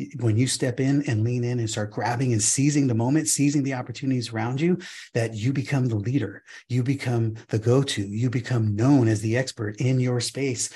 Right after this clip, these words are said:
for the thing that you do and the problem that you solve and for the people you serve. And they all start looking to you. They start coming to you to say, "Great, how can you help and where can we go?" Because too many people, they want to know, they, they really want to solve their problems, but they just don't have all of the solutions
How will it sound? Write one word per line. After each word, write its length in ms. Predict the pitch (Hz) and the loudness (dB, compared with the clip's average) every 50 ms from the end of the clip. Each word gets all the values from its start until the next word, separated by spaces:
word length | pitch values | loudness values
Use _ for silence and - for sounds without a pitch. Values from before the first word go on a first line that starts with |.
| - - - - | -14 -18 -16 -4
for 100 | - 123 | -2 -2
the 120 | 107 110 107 | 0 0 -2
thing 260 | 110 - 135 135 135 | 0 2 2 4 4
that 180 | 127 120 117 - | 2 2 0 0
you 100 | 123 117 | 0 0
do 220 | 117 135 143 127 | 2 2 2 2
and 100 | 117 107 | 0 -2
the 60 | 110 | -2
problem 340 | 110 - 120 127 127 127 131 | -4 -2 -2 -2 0 0 0
that 180 | 123 120 113 - | -2 -2 -4 -6
you 80 | 113 | -8
solve 320 | 107 - - 135 143 139 135 | -6 -4 -4 -4 -2 -2 -2
and 100 | 123 113 | -2 -2
for 120 | - 127 | -2 -2
the 100 | 107 120 | -2 -2
people 340 | 113 - - 127 123 - 123 | -2 -2 -2 -4 -2 -2 -2
you 120 | 113 113 | -2 -2
serve. 380 | 107 107 - 151 156 151 131 - - - - - - - | -4 -2 0 2 2 2 0 -2 -6 -10 -14 -14 -10 -4
And 100 | 113 120 | -2 0
they 100 | 131 143 | 2 2
all 100 | 143 135 | 2 0
start 280 | - - 151 139 123 | 0 0 0 0 0
looking 360 | 120 131 147 - - 131 123 | 0 -2 -2 -2 -2 -2 -2
to 140 | 113 - 117 | -2 0 0
you. 280 | 117 135 139 107 101 - - - - - - | 2 2 2 2 0 -4 -10 -16 -16 -8 -4
They 140 | - 120 | -2 -2
start 280 | 120 - - 135 131 127 | 0 0 0 -2 -2 -2
coming 300 | - - 143 131 127 123 | -2 0 0 2 2 0
to 120 | 113 - 139 | 0 0 0
you 80 | 147 | 0
to 100 | 139 123 | 0 0
say, 240 | 110 - - 98 92 92 | -2 -4 -6 -8 -10 -12
"Great, 340 | - - 123 123 135 113 - | -10 -6 -2 -2 -2 -2 -2
how 160 | - - 123 | -4 -4 -4
can 220 | 120 - - 127 120 | -4 -4 -2 -2 -2
you 80 | 120 | -2
help 340 | 110 107 131 123 120 120 - | -2 -2 -2 -4 -4 -4 -6
and 140 | 127 107 110 | -4 -4 -2
where 160 | 123 117 117 | 0 0 -2
can 160 | 113 - 117 | -2 -2 -2
we 80 | 110 110 | -2 0
go?" 280 | 107 131 127 120 120 - - - - - - | 0 2 2 2 2 0 -4 -10 -14 -10 -6
Because 240 | - 135 117 135 120 | -4 0 0 0 0
too 140 | - - 151 | 0 2 4
many 200 | 156 151 151 147 | 4 4 4 4
people, 400 | - 165 180 165 165 160 160 - - - - - | 2 0 2 2 2 2 2 0 -6 -16 -4 -2
they 120 | 151 143 | 0 0
want 240 | 139 147 160 190 185 | 2 2 0 0 2
to 80 | - 151 | 2 2
know, 260 | 139 135 131 135 135 | 2 2 2 0 2
they, 180 | 135 147 170 175 | 2 2 2 2
they 120 | 147 156 | 2 0
really 300 | 147 135 170 214 208 180 | 2 2 2 4 4 4
want 200 | 143 143 135 131 | 2 2 0 -2
to 40 | 127 | -2
solve 220 | - - 151 139 | -2 -4 -4 -4
their 100 | 131 139 | -4 -6
problems, 300 | - - 170 175 170 160 | -4 -4 -2 0 0 -2
but 140 | 131 143 131 | -2 -4 -4
they 100 | 143 143 | -4 -4
just 180 | 156 156 131 110 | -2 -4 -4 -4
don't 220 | 131 131 131 127 | -4 -4 -4 -4
have 240 | 120 - 135 135 127 | -2 -2 -2 -2 -2
all 220 | 131 127 131 127 | -2 0 0 0
of 80 | 123 113 | 0 0
the 80 | 123 110 | -2 -2
solutions 520 | - - 120 120 123 117 - 110 107 107 | -2 0 0 0 0 2 0 0 0 -2